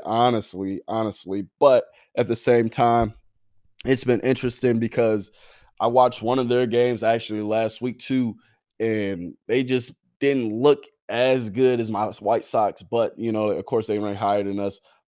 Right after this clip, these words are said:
But, you know, the Cardinals, I've always been a fan of the Car-, Cardinals ever since they had Albert Pujols.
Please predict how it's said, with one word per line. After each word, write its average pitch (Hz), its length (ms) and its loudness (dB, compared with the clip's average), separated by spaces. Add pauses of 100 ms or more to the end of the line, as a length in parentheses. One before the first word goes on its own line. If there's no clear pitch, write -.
But, 113 260 2
you 127 120 -4
know, 139 200 2
the 117 240 0
Cardinals, 147 400 2
I've 131 60 4
always 131 320 2
been 120 120 -2
a 110 40 -8
fan 113 160 -4
of 107 80 -4
the 104 80 -6
Car-, 107 340 -2
Cardinals 110 420 -2
ever 104 180 -2
since 104 200 -10
they 101 100 -2
had 98 180 -2
Albert 90 360 -2
Pujols. 101 360 -2